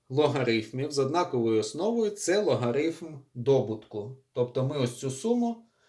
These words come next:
можемо записати як логарифм за основою три, три помножено на n, тобто три ен.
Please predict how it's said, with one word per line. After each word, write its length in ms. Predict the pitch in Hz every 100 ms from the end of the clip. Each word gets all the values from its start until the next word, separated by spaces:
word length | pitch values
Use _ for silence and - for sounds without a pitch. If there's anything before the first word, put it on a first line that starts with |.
| _ _
можемо 360 | 143 143 143 127
записати 680 | 127 123 123 - 127 120 117
як 220 | 117 131
логарифм 440 | 120 131 147 131
за 160 | 107 120
основою 600 | 117 - 123 113 110 110
три, 340 | 135 175 226 226 - _ _ _ _ _
три 260 | 139 175 226
помножено 760 | 139 117 117 143 143 151 147
на 280 | 143 131 131 -
n, 240 | 110 104
тобто 340 | 117 110 - 107
три 420 | - 147 170 -
ен. 460 | - 107 104 104